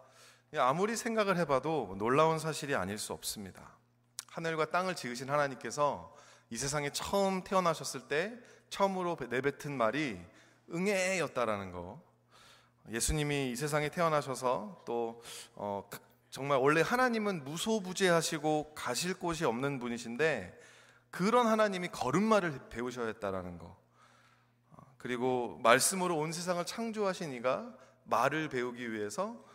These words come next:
옹알이를 시작하셨다라는 거. 저는 저희 집의 셋째 아이를 지금 이제 한 살이 조금 넘었는데요.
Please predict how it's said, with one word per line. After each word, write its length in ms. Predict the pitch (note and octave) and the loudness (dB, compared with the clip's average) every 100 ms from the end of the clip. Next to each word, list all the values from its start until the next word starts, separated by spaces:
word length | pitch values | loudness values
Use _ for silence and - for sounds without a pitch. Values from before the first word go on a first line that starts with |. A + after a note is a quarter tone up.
| - - | -20 -10
옹알이를 600 | B2+ D3 D#3+ C#3+ C3+ C3 | -2 2 2 0 -4 -4
시작하셨다라는 800 | - D#3 C#3 B2+ - G#2+ G2 F#2+ | -4 -4 -4 -6 -2 -2 -2 -6
거. 80 | G2 | -6
저는 280 | B2 C3 B2 - - | -4 -4 -6 -18 -6
저희 240 | - C#3+ C#3 | 2 4 2
집의 260 | C#3 C3+ | -2 -2
셋째 420 | C3 G#3 - A3 | -2 -4 -2 4
아이를 520 | D#3 A#2 A2+ A2 G2+ F#2+ | 6 6 4 0 -4 -6
지금 320 | - A2+ A2 | -8 -6 -6
이제 240 | G#2 G#2+ B2 | -6 -8 -8
한 200 | F3+ G3+ | -6 -4
살이 220 | G3 F3 | -4 -6
조금 220 | E3+ F3 | -6 -6
넘었는데요. 680 | B2+ A2+ G#2+ G#2 G#2+ B2+ | -4 -6 -8 -6 -4 -4